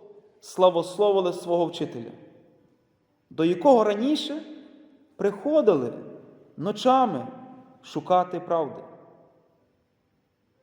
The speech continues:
Жиди намагалися вбити Никодима. Усе його майно відібрали.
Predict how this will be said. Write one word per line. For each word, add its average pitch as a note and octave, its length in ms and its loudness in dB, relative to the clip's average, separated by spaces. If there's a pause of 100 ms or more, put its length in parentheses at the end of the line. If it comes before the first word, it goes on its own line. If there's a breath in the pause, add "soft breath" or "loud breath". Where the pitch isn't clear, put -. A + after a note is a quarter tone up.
(300)
Жиди F#3 340 2
намагалися A3+ 600 4
вбити F#3+ 400 2
Никодима. D3 580 -6 (1800)
Усе D3+ 280 2
його F#3+ 140 2
майно F3+ 320 0
відібрали. C#3+ 540 0